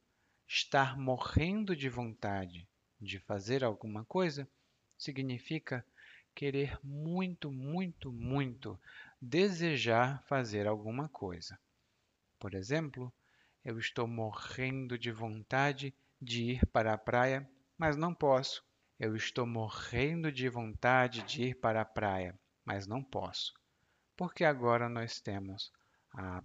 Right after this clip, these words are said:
pandemia, né, e a quarentena. Então, não é muito seguro ir para a praia. Estar morrendo de vontade, você pode dizer só, "Ah, tô morrendo de vontade."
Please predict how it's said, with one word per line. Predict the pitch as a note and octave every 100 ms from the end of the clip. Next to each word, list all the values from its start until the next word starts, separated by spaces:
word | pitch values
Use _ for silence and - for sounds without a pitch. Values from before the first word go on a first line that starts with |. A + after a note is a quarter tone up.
| -
pandemia, | F#2+ G#2 D#3+ C#3+ D3+ C3+ G#2+ G2 - _ _
né, | G#2 G#2 - _ _ _
e | -
a | G#2 G#2
quarentena. | A#2 B2 C3+ C3+ B2+ A2+ F#2+ - _ -
Então, | F#2+ - G#2+ C#3 C3+ _ _ _ _
não | E3+ F3+
é | F#3
muito | D#3+ D#3 D3+
seguro | - F#3 D3 B2+ B2+ C3+ C3 - _
ir | A#2+ A#2 B2+
para | - G2 G#2
a |
praia. | - G2 E2+ - _ _
Estar | - - F3+
morrendo | F#3 D#3 A#2+ G#2+ G#2+
de | A2
vontade, | B2+ D3 D#3 F#3 E3+ C#3 - _ _ _ _ _ _ _ _
você | G#2+ - A2+
pode | A2+ G#2+ G#2+
dizer | G#2 G2 F#2+
só, | - A2 A2+
"Ah, | - D3
tô | -
morrendo | A2 C3 D3+
de | C3
vontade." | A#2+ A2 F#2 F2+